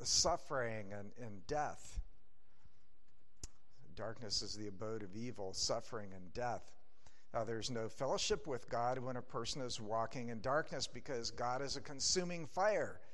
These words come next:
God will not come and make his abode with a man or a woman filled with darkness.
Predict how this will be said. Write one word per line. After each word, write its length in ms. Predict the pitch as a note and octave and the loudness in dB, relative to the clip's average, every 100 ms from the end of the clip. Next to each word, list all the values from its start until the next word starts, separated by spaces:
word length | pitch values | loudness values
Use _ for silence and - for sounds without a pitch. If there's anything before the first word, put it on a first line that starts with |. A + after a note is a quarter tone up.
| - - - - - - | -6 -6 -6 -6 -4 0
God 180 | A#2 A#2+ | 2 4
will 160 | B2 | 2
not 260 | C#3+ D3 - | 2 2 2
come 300 | F#3+ F#3+ F#3 | 2 2 2
and 140 | B2+ | 2
make 220 | B2 B2 | 2 2
his 260 | C#3+ C3 B2+ | 0 2 4
abode 420 | C3 A#2 D3 F3+ | 4 6 6 6
with 160 | D3+ C3 | 2 0
a 40 | |
man 320 | A#2+ A#2+ B2+ | 0 2 2
or 160 | B2+ A#2+ | 2 2
a 40 | |
woman 360 | G#2+ A#2+ C3+ C#3 | 2 0 0 -2
filled 440 | - C3+ B2+ C3+ | -2 2 2 2
with 260 | C#3 D3+ - | 0 -2 0
darkness. 720 | E3+ D3 D#3+ D3 G#2+ - - | 0 0 0 -2 2 2 2